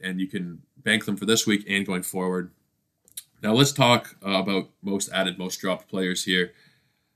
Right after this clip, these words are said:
Uh, the most added player by far was Andrew Heaney, and I talked about him a little bit earlier. I don't really trust him. If you wanna add him and try and sell him at this point, I think that might make sense because I don't think he'll keep up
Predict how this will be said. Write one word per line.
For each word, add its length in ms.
Uh, 180
the 100
most 260
added 300
player 240
by 100
far 280
was 180
Andrew 220
Heaney, 460
and 340
I 120
talked 260
about 140
him 80
a 40
little 240
bit 240
earlier. 560
I 100
don't 280
really 220
trust 420
him. 320
If 100
you 100
wanna 200
add 320
him 120
and 120
try 220
and 120
sell 320
him 300
at 120
this 120
point, 380
I 80
think 240
that 260
might 380
make 160
sense 340
because 540
I 100
don't 180
think 160
he'll 140
keep 260
up 220